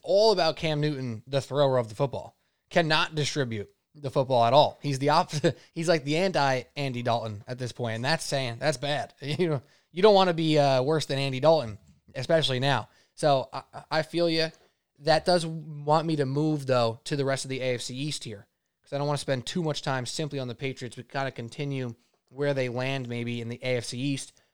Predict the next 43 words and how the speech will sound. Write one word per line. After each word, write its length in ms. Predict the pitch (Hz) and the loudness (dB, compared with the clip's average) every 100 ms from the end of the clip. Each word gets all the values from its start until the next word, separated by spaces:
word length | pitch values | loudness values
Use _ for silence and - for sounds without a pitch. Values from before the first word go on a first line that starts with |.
| - | -12
We 80 | 135 | -10
can 120 | 117 | -2
talk 200 | 143 143 | 0 0
about 220 | 131 123 | -2 -2
the 60 | 120 | -4
Jets 260 | 127 120 | -4 -4
a 40 | 127 | -6
little 160 | 120 | -4
bit, 260 | 120 117 - _ _ | -2 -4 -6 _ _
and 100 | 135 | -8
we 60 | 139 | -4
could 120 | 147 | 0
also 200 | 143 143 | 0 0
talk 240 | 139 139 127 | 0 -2 0
about 340 | 123 117 - _ _ _ _ | 0 0 -2 _ _ _ _
the 80 | 135 | -14
two 500 | - 175 156 143 131 _ _ _ _ _ | -6 0 0 0 -4 _ _ _ _ _
also 380 | 131 143 - 139 | 0 0 0 -2
interesting 440 | 143 131 123 131 117 | -2 -6 -6 -6 -8
teams 420 | - 123 113 104 | -6 -4 -4 -8
in 160 | 135 120 | -8 -8
the 120 | 117 | -6
A 140 | 117 | -6
F 80 | 110 | -6
C 140 | - | -8
East. 280 | 113 123 107 | -10 -10 -8
So 80 | 127 | -4
I 40 | |
wanna 180 | 131 156 | -4 -4
pose 380 | - 170 180 165 | -6 -4 -2 -2
this 180 | 185 185 | -4 -4
question 340 | - 139 135 | -4 -4 -6
to 80 | 123 | -8
you, 200 | 123 135 _ _ - - | -6 -8 _ _ -20 -10
and 80 | 135 | -6
then 140 | 151 | -4
you 100 | 160 | -4
could 160 | 151 143 | -6 -4
take 220 | 151 147 | -4 -4
it 60 | |
wherever 320 | 139 139 131 131 | -4 -2 -2 -4
you 100 | 127 | -2
want 320 | 131 131 | 0 -2